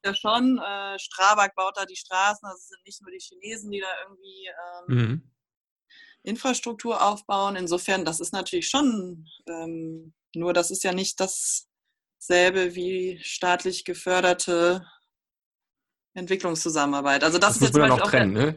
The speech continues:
Speaker 2: Das wäre dann auch zum
Speaker 1: Genau.
Speaker 2: Beispiel vom Bonner Aufruf gar nicht kritisiert, sondern es wäre dann
Speaker 1: Genau,
Speaker 2: wirklich eher
Speaker 1: im
Speaker 2: die, die
Speaker 1: Gegenteil.
Speaker 2: staatliche Seite. Okay.
Speaker 1: Genau, im Gegenteil. Und, ähm, das ist ja gerade auch so die Forderung von so Leuten wie Dambisa Moyo, die auch Ökonomin ist, dass sie sagt,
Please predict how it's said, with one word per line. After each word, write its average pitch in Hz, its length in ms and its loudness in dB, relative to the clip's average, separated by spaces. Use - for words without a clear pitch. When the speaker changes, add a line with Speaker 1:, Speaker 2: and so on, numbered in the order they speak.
Speaker 2:
Das - 180 -4
wäre 117 120 6
dann 113 120 6
auch 117 200 0
zum - 20 -2
Speaker 1:
Genau. 262 160 4
Speaker 2:
Beispiel 110 220 0
vom 107 120 -6
Bonner 113 160 4
Aufruf 117 300 0
gar 113 140 2
nicht 110 120 -4
kritisiert, 107 460 -2
sondern 104 320 -2
es - 140 -16
wäre - 120 0
dann 107 120 4
Speaker 1:
Genau, 156 160 2
Speaker 2:
wirklich 110 300 -2
eher - 80 2
Speaker 1:
im - 40 4
Speaker 2:
die, 98 280 -2
die 180 80 -4
Speaker 1:
Gegenteil. - 20 0
Speaker 2:
staatliche 98 380 -2
Seite. 92 380 -8
Okay. 90 300 -10
Speaker 1:
Genau, 190 300 -4
im 190 100 -8
Gegenteil. 170 580 -10
Und, 165 380 -12
ähm, 165 540 -6
das - 200 -8
ist - 160 -2
ja 185 100 2
gerade 170 300 2
auch 165 100 2
so 175 120 -2
die 170 120 0
Forderung 170 400 2
von 165 180 -4
so 165 80 0
Leuten 165 280 4
wie 170 100 -2
Dambisa 160 560 -2
Moyo, 175 320 0
die 165 140 2
auch 165 120 0
Ökonomin 170 560 -10
ist, 165 300 -8
dass 160 100 -12
sie 165 80 -12
sagt, 160 180 -12